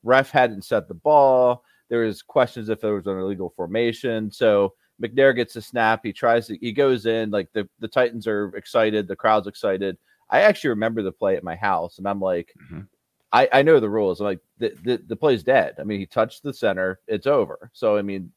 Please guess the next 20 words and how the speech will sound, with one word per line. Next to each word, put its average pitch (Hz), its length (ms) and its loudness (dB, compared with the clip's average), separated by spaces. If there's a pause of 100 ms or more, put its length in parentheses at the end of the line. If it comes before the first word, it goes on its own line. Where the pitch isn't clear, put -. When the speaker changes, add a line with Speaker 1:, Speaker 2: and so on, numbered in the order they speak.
Speaker 1:
you 107 120 -2
know, 90 200 0
everyone's 107 340 -4
gonna 117 80 2
have 107 120 -2
to 104 80 -4
realize 98 520 0
that, 92 220 -2 (380)
what 131 100 0
was 98 100 0
it, 82 120 -6
like, 82 180 -8
five 107 380 -2
to 110 60 -12
six - 300 -10
minutes 104 320 -6
or 143 60 -8
something 135 240 -8
like 143 160 -6
that? 147 300 -4